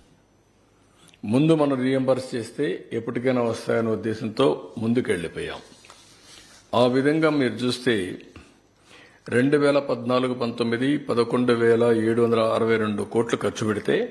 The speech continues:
నాలుగు వేల తొమ్మిది వందల తొంభై ఎనిమిది కోట్లు వాళ్ళు ఇచ్చారు. మిగిలింది వాళ్ళు ఇవ్వకపోయినా మనం ఖర్చు పెట్టాం. మళ్ళీ తర్వాత వచ్చింది ఆ డబ్బులు,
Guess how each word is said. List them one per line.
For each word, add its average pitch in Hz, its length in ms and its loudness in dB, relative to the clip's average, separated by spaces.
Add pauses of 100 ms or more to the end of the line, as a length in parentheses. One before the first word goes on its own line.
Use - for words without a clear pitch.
(1000)
నాలుగు 143 440 2
వేల 143 240 2
తొమ్మిది 127 360 0
వందల 123 200 2
తొంభై 113 320 -2
ఎనిమిది 104 200 -4
కోట్లు 120 280 0
వాళ్ళు 101 200 -2
ఇచ్చారు. 101 340 -4 (2500)
మిగిలింది 151 580 2
వాళ్ళు 120 280 2
ఇవ్వకపోయినా 135 640 0 (220)
మనం 113 220 -2
ఖర్చు 98 240 -8
పెట్టాం. - 320 -18 (3500)
మళ్ళీ 123 260 2
తర్వాత 131 440 2
వచ్చింది 120 340 -4
ఆ 110 40 -2
డబ్బులు, 113 360 -2